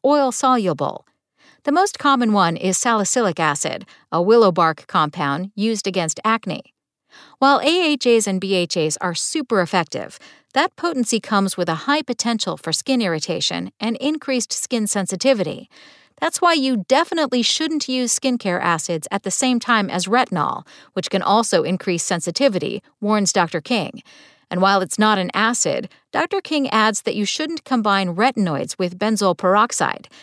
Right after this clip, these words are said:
It will activate the retinoid and make it less effective. Niacinamide.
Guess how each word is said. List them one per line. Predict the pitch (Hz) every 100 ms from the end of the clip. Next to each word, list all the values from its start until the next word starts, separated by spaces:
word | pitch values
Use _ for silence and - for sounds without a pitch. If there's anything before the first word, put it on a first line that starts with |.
| - -
It | 180
will | 180 -
activate | 220 240 202 185 175
the |
retinoid | 165 226 269 196 143 - - _
and | 214
make | 247 294
it | 240
less | 196 180 -
effective. | - 220 - 139 - - _ _ _ _ _ _ _ _ _ 233
Niacinamide. | 285 359 320 285 226 165 143 -